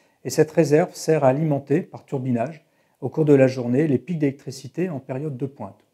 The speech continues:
Donc on retrouve à échelle industrielle, euh, ce qui était, euh, réalisé à une échelle plus amateur, hein, euh, dans nos films de cow-boy. Mais le système est le même,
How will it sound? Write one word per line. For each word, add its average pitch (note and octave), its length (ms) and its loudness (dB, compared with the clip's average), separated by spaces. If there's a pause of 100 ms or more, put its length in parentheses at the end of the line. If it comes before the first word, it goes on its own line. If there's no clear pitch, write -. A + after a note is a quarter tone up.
Donc A#2 180 -16
on - 20 -18
retrouve D3 460 -8
à A2+ 80 -2
échelle B2 300 -6
industrielle, A#2+ 600 -10 (440)
euh, B2 160 -18
ce - 140 -20
qui - 100 -16
était, B2 320 -4
euh, G#2+ 140 -4
réalisé B2 580 2
à B2 60 -10
une A2 100 -12
échelle A#2+ 340 -14
plus A2+ 380 -14
amateur, B2 540 -6
hein, A#2+ 220 -18
euh, G#2 100 -18 (360)
dans A#2+ 120 -8
nos A#2+ 80 -8
films C#3 220 -8
de C3+ 40 -4
cow-boy. A2+ 340 -6 (400)
Mais C3 200 -4
le B2 100 -4
système B2+ 400 -8
est A#2 60 -4
le A2+ 60 -6
même, B2+ 420 -4